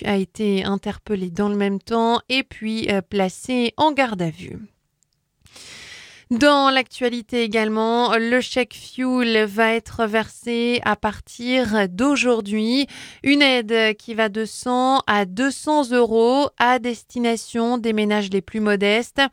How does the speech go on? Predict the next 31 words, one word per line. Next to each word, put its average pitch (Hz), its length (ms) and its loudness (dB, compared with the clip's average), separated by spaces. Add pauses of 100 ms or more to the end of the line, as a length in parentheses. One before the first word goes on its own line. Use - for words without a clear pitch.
(460)
C'est 311 280 0
un 311 80 0
coup 302 140 -2
de 247 60 -8
pouce 262 400 -4
donc 240 420 0
pour 247 200 2
les 233 120 0
Français 240 500 -6
qui - 180 -14
se 226 180 -6
chauffent - 360 -6
encore 226 300 -2
au 226 100 2
fioul 294 560 2
et 233 200 0
qui - 160 -8
n'ont 240 140 2
donc 247 240 -2
pas 254 200 2
pu 285 200 -8
profiter 247 640 -4
du 247 240 -6
bouclier 247 640 -4
tarifaire 277 640 -2
qui 240 160 -8
vise 240 280 -4
les 214 320 -2
autres 269 300 -6
sources - 400 -10
d'énergie. 190 800 0